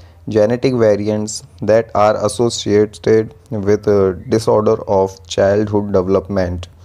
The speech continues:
and the panel, the X Plus, which is the genetic testing panel for patients, uh, patient, uh, who have experienced seizures, infantile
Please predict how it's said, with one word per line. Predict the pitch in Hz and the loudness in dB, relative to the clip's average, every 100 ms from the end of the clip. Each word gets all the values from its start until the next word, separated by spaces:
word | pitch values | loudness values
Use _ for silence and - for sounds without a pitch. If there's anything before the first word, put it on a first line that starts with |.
| - - _ _ - | -20 -20 _ _ -2
and | 127 143 | 0 2
the | 135 - | 0 0
panel, | - 113 117 135 143 - - - - | 2 2 2 0 -2 -8 -18 -20 -8
the | 104 101 98 | 0 0 0
X | - 120 117 - | -2 -2 -2 -8
Plus, | - 110 110 - - _ - - - - - - - 123 | -2 0 0 -4 -16 _ -20 -20 -20 -20 -20 -20 -10 -2
which | 160 160 | -2 -2
is | - 123 117 | -2 -2 2
the | 120 123 | 0 0
genetic | 110 104 113 123 123 | 0 2 2 -2 -2
testing | 98 98 - - 107 | 0 0 0 -6 -6
panel | 107 98 98 107 135 - - | -2 -2 0 -4 -6 -18 -14
for | - 98 | -4 -2
patients, | 98 107 104 - 123 135 - - - - - - - - | -2 0 0 0 -4 -4 -12 -18 -20 -20 -20 -20 -20 -4
uh, | 107 104 | -2 0
patient, | 101 110 - 135 147 143 - - - - | 2 0 0 -2 -4 -10 -18 -20 -20 -4
uh, | 104 98 | 0 0
who | 98 120 | 0 -2
have | 110 117 120 127 117 - - - - | 0 0 0 0 -4 -6 -18 -12 -4
experienced | 110 - - 123 123 127 - 131 - _ _ | -4 -4 -4 -2 0 -2 -4 -6 -6 _ _
seizures, | - - 135 117 113 117 - - - - - - - - | -10 -2 0 2 2 0 -6 -18 -20 -20 -20 -20 -14 -4
infantile | 120 123 143 143 135 110 113 | -2 0 -2 0 0 2 2